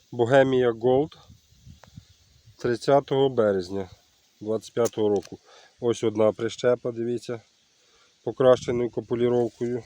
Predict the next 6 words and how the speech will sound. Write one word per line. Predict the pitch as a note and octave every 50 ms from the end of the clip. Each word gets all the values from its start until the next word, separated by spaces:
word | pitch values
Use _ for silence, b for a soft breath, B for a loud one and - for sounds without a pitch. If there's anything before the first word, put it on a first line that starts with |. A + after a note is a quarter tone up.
| b b b b b b _
Ось | - B2 A#2 - -
ця | - A#2+
гілочка. | A2+ A#2 B2 B2+ B2 B2 A#2 - _ - B2+ A#2+ - - - - B B B B B B B B B B B B B B B B -
Ось | - C3 B2 A#2 G#2+
друга | G#2 G2+ A2 G#2+ G#2+ G#2+ G#2 A2 A2+
прищепа. | - - A#2 A#2 - - - B2+ B2 B2 B2 - C3+ C3 B2